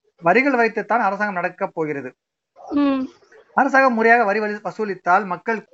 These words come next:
Speaker 1: கஷ்டம் இல்லாம வரி கட்டிக்கிட்டு,
Speaker 2: ம்.
Speaker 1: ஆ, நிம்மதியா இருக்க முடியும்.
Speaker 2: ம்.
Speaker 1: அதிக வரி, வரி வசூலித்தாலோ மக்கள் சிரமப்படுவார்கள். ரொம்ப கம்மியா இருந்துச்சுன்னா, வரிகள் வராம இருந்துச்சு அப்படின்னா அரசாங்கத்துக்கு லாபம் இருக்காது.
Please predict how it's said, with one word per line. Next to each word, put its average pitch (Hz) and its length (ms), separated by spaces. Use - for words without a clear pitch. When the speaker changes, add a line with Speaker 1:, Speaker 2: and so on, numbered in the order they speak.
Speaker 1:
கஷ்டம் 247 420
இல்லாம 214 360
வரி 190 160
கட்டிக்கிட்டு, 175 720
Speaker 2:
ம். 277 280
Speaker 1:
ஆ, 185 680
நிம்மதியா 226 360
இருக்க 180 180
முடியும். 143 240
Speaker 2:
ம். 269 260
Speaker 1:
அதிக 254 320
வரி, 233 180
வரி 208 500
வசூலித்தாலோ 190 880
மக்கள் 220 260
சிரமப்படுவார்கள். 170 640
ரொம்ப 226 340
கம்மியா 240 300
இருந்துச்சுன்னா, 196 520
வரிகள் 214 280
வராம 196 340
இருந்துச்சு 175 280
அப்படின்னா 156 280
அரசாங்கத்துக்கு 208 360
லாபம் 196 300
இருக்காது. 170 640